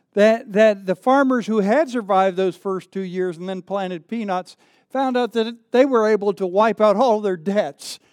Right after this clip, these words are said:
after the first year's crop. A-, and then after that, uh, they really, uh, prospered greatly as they p-,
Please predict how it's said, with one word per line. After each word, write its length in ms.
after 320
the 80
first 400
year's 260
crop. 600
A-, 40
and 380
then 220
after 380
that, 420
uh, 160
they 300
really, 840
uh, 220
prospered 800
greatly 540
as 180
they 200
p-, 200